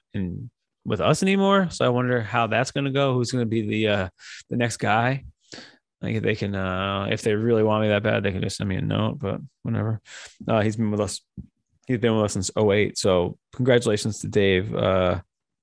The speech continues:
he's the only voice I know, and, you know, got used to that. And, uh, it was always a pleasure listening to him,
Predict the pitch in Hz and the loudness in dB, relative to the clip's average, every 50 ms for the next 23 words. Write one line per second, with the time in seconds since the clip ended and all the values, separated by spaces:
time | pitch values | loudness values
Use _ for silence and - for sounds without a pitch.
0 | _ _ _ _ _ _ _ _ _ _ - - 120 117 123 113 117 113 110 107 | _ _ _ _ _ _ _ _ _ _ -10 -4 0 0 2 2 2 2 2 2
1 | 101 113 110 104 - 104 101 101 104 101 101 101 95 92 92 98 - _ _ _ | 2 2 2 2 0 0 0 0 0 2 0 0 0 -2 -4 -6 -8 _ _ _
2 | _ _ _ _ - 110 101 98 98 - _ - - - - - - - - _ | _ _ _ _ -6 -4 -4 -4 -6 -10 _ -20 -20 -20 -20 -20 -20 -20 -20 _
3 | _ _ _ _ - 113 95 107 104 98 - - 98 92 95 - - _ _ _ | _ _ _ _ -4 -2 0 0 0 -2 -2 0 0 0 0 -2 -4 _ _ _
4 | _ _ - - 120 110 98 95 101 107 98 92 95 104 107 98 101 - - _ | _ _ -8 -4 -2 0 0 0 2 2 2 2 0 0 -2 -4 -6 -8 -14 _
5 | _ - 120 107 107 101 95 - - - 98 98 101 101 107 101 - 107 101 - | _ -4 0 2 2 2 2 4 4 4 4 4 2 0 -2 -2 -4 -4 -4 -4
6 | 110 104 98 | -4 -4 -4